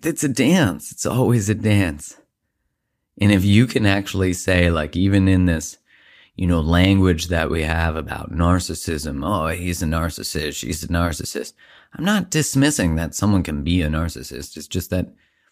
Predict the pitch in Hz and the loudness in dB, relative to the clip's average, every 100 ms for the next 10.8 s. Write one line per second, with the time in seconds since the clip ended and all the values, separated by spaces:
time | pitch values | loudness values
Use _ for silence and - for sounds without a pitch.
0 | _ _ _ 107 120 127 127 113 104 117 | _ _ _ 0 2 4 4 4 2 2
1 | 107 101 87 98 90 101 95 - 90 80 | 0 -2 -2 0 2 0 -2 -6 -4 -4
2 | 78 78 95 90 95 95 85 78 76 78 | -4 -2 -4 0 0 2 2 -2 -4 -2
3 | 80 80 - 73 73 82 82 82 78 73 | -2 -2 -4 -8 -6 0 0 0 -2 -2
4 | 73 - - 76 71 85 87 - - - | -6 -6 -4 -2 -2 -2 -2 -8 -14 -16
5 | 65 - _ _ _ _ _ _ _ 110 | -16 -20 _ _ _ _ _ _ _ -2
6 | 107 107 147 135 110 113 170 156 117 - | -2 2 4 6 6 6 6 6 2 2
7 | 117 104 92 95 - 73 - - 123 107 | 4 4 4 0 -2 -6 -10 -4 -2 0
8 | 78 78 80 - - 156 151 - 110 - | 0 -2 -4 -6 0 0 0 -4 -4 0
9 | 95 90 - 98 85 92 101 - 90 85 | 0 -2 -2 -2 -2 -2 -4 0 0 0
10 | 78 80 76 76 107 98 80 76 | -2 -4 -4 0 2 2 -2 -10